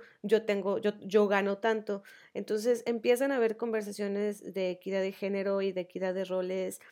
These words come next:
mucho más complejas que las que se, que las que vivieron mis papás. Y yo creo que sí tenemos que empezar a tener estas conversaciones porque son muy difíciles. Y son difíciles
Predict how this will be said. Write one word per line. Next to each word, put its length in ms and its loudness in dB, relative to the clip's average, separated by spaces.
mucho 260 -2
más 220 2
complejas 520 2
que 120 -6
las 160 -6
que 100 -18
se, 180 -6
que 280 -6
las 140 0
que 100 0
vivieron 320 2
mis 120 -2
papás. 520 -4
Y 120 -2
yo 160 4
creo 180 2
que 420 4
sí 260 -4
tenemos 380 4
que 80 0
empezar 260 0
a 60 2
tener 180 -2
estas 240 -4
conversaciones 480 -4
porque 200 -10
son 200 2
muy 200 4
difíciles. 680 -4
Y 60 -4
son 200 4
difíciles 720 2